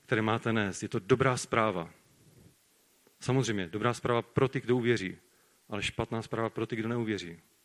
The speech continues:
Ale na nás je, že ji musíme nést, protože to je naše poslání. Pán Ježíš nás vystal a pomazal k tomu, abychom to dělali. A to by měla být priorita v našich životech.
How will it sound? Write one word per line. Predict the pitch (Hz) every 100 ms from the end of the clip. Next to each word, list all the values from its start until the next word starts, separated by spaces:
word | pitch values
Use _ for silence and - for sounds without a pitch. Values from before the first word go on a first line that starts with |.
| _ _ _ -
Ale | 107
na | 107
nás | 110 110 107
je, | 110
že | 107
ji | 117
musíme | 117 - 123 127
nést, | 139 135
protože | - 101 104
to | -
je | 110
naše | 110 123
poslání. | 131 - 139 131 101 - _ - - -
Pán | 117
Ježíš | 120 123
nás | 120 110
vystal | 113 - 143 135 143 - -
a |
pomazal | - 123 123 127 127
k |
tomu, | - 120
abychom | 117 110 120
to | 123
dělali. | 113 110 101 85 - _ _ _ - - _ - -
A | -
to | 117
by | 117
měla | 113 110
být | 110
priorita | - 117 120 117 113
v |
našich | 110 - 101
životech. | 104 101 87